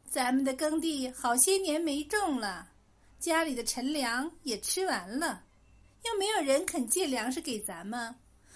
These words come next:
我看即使是神仙来了也没辙，只能眼睁睁地等着饿死了。”听妻子提到神仙，丈夫的眼睛一亮，他赶忙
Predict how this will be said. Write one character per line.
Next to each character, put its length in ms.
我 140
看 200
即 140
使 160
是 100
神 320
仙 220
来 160
了 160
也 100
没 240
辙， 400
只 100
能 100
眼 200
睁 200
睁 180
地 260
等 160
着 100
饿 360
死 240
了。” 180
听 240
妻 160
子 80
提 160
到 120
神 380
仙， 380
丈 180
夫 60
的 80
眼 180
睛 180
一 80
亮， 220
他 120
赶 240
忙 400